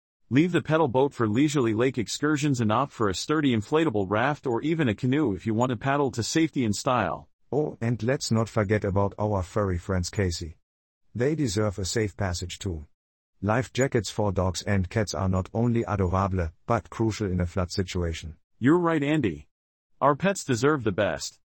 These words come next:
Speaker 1: Now that we've covered the basics, it's important to remember that residents of low-lying areas should always stay informed about evacuation procedures and heed the advice of local authorities.
Speaker 2: Very true, Casey.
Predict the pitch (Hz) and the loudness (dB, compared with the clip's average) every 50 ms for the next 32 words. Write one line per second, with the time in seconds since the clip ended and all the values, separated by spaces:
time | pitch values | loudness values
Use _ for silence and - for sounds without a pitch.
0 | _ _ _ _ _ _ - 113 127 151 175 180 180 151 135 120 104 - - 151 | _ _ _ _ _ _ -2 2 2 4 4 2 0 0 0 0 -2 0 0 0
1 | 165 165 165 135 123 104 92 135 160 160 - - 92 76 - - - - - - | 2 2 2 0 0 0 2 2 2 2 0 -2 -4 -4 -4 -10 -14 -12 -4 -4
2 | 135 - - 147 131 - - 190 190 170 139 110 - 113 113 117 123 139 147 135 | -4 0 2 0 0 2 2 2 2 2 0 0 2 2 4 4 4 4 2 2
3 | 110 95 98 98 92 117 135 156 160 156 160 160 160 147 - 110 95 107 135 156 | 2 2 2 0 0 2 0 0 2 2 2 0 0 0 0 0 0 2 2 2
4 | 170 170 147 139 117 104 101 104 104 101 95 101 95 - 147 127 139 147 160 165 | 4 2 2 2 0 2 0 2 2 2 0 0 0 -2 0 0 2 2 2 2
5 | 156 - - 143 131 120 110 101 - - 151 160 165 160 151 117 90 101 98 98 | 0 0 0 0 0 2 2 0 0 0 0 2 2 2 2 2 2 2 2 0
6 | 98 90 127 135 143 - 147 131 131 139 135 - 143 123 - 110 101 - - 127 | 2 2 2 0 0 0 0 2 2 2 2 0 -2 -2 0 -2 -4 0 0 -2
7 | 120 104 117 113 120 113 117 113 101 107 131 165 160 135 127 113 104 87 92 101 | 0 2 2 0 0 2 0 -2 0 0 0 -2 0 0 2 0 2 2 0 0
8 | 110 117 - 110 95 82 107 123 123 - 131 123 117 - - 160 165 156 113 87 | 0 0 0 -2 0 0 0 -2 0 0 0 0 0 0 0 0 2 2 2 0
9 | 76 73 71 - - - _ _ _ _ _ - 92 92 123 135 143 156 135 - | -2 -6 -8 -10 -10 -10 _ _ _ _ _ -8 -2 0 0 0 0 -2 -4 -6
10 | - - 120 120 110 - - 104 95 87 - - 78 78 | -6 -4 -4 -4 -4 -2 -2 -2 -2 0 -4 -6 -8 -12